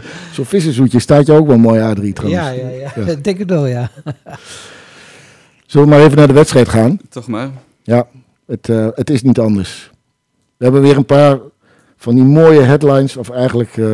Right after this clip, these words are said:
Speaker 1: helemaal geen mooie headlines voorbij zien komen. Opnieuw harde dreun voor Heracles. Fortuna eindigt belabberde reeks met gala-voorstelling tegen Heracles. Dat zijn natuurlijk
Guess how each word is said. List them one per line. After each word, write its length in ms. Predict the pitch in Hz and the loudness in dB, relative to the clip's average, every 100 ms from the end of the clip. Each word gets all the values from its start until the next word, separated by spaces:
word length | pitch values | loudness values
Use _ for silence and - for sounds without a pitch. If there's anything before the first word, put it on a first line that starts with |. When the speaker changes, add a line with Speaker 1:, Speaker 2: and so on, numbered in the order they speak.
| 104 117 | -6 -10
Speaker 1:
helemaal 360 | 113 104 110 113 | -8 -6 -4 -4
geen 140 | 110 | -4
mooie 200 | 113 113 | -2 0
headlines 400 | 104 117 104 98 | -2 -2 -4 -6
voorbij 340 | - 117 107 104 | -10 -8 -6 -6
zien 180 | 113 | -6
komen. 340 | 98 110 101 101 | -6 -6 -6 -4
Opnieuw 460 | 143 135 156 175 143 | -2 0 2 4 4
harde 420 | 120 170 151 139 | 4 4 2 2
dreun 340 | 135 151 151 | 4 4 4
voor 220 | 123 135 | 0 -2
Heracles. 760 | 131 127 139 135 123 117 - - _ _ _ _ _ _ | 0 0 -2 -2 -4 -6 -12 -20 _ _ _ _ _ _
Fortuna 760 | - 139 - 185 185 165 160 | -4 -2 0 2 4 4 4
eindigt 500 | - 147 156 139 - | 2 2 2 0 -2
belabberde 460 | 120 127 143 147 135 | 0 2 2 2 0
reeks 320 | 127 135 - | 0 -2 -2
met 160 | 123 110 | -4 -4
gala-voorstelling 1040 | - 139 151 151 131 - 127 - 120 113 | -6 -4 -2 -2 -2 -4 -6 -4 -6 -6
tegen 280 | 120 107 107 | -6 -6 -6
Heracles. 540 | 104 107 98 92 90 | -8 -10 -12 -16 -16
Dat 180 | - 92 | -18 -18
zijn 180 | - 98 | -14 -14
natuurlijk 340 | 92 90 - | -14 -18 -20